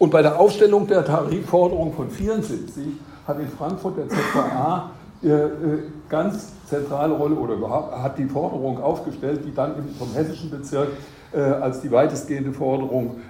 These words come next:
äh, aufgenommen wurde. Er hat auch also, also eine überregionale Bedeutung gehabt. Äh, äh, und, ähm, also da bin, bin ich, äh, also die, ach so,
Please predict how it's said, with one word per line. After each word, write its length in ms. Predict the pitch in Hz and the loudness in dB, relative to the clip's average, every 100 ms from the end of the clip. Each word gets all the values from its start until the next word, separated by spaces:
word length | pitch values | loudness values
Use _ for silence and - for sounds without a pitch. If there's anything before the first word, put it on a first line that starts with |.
| - | -2
äh, 100 | 127 | 0
aufgenommen 580 | 127 135 139 120 104 92 | 4 2 2 -2 -4 -4
wurde. 160 | 104 | -4
Er 60 | 113 | -2
hat 140 | 147 | -2
auch 220 | 156 170 - | 0 -2 -2
also, 220 | 131 151 | -6 -4
also 200 | 143 135 | -4 -4
eine 120 | 147 | -6
überregionale 720 | 180 175 147 131 131 131 127 | -2 -2 -2 -4 -4 -4 -6
Bedeutung 500 | 127 123 107 107 92 | -8 -6 -4 -4 -6
gehabt. 320 | 92 98 - - - - - - | -10 -10 -12 -20 -20 -20 -16 0
Äh, 100 | 135 | 2
äh, 60 | 135 - - - - 151 143 - | 2 -2 -12 -14 -2 0 0 -2
und, 240 | 143 135 | -2 2
ähm, 240 | 156 143 143 - - - - - - - | 2 4 2 -6 -14 -16 -18 -20 -20 -12
also 140 | 110 117 | -8 -2
da 160 | 143 | 0
bin, 220 | 147 151 127 | 2 2 0
bin 160 | 143 151 | 2 2
ich, 220 | 143 - | 0 0
äh, 240 | 139 135 - - - - - | 0 0 -2 -8 -16 -12 0
also 180 | 139 | 0
die, 160 | 139 147 | 2 2
ach 140 | 165 | 0
so, 180 | - 175 | 0 0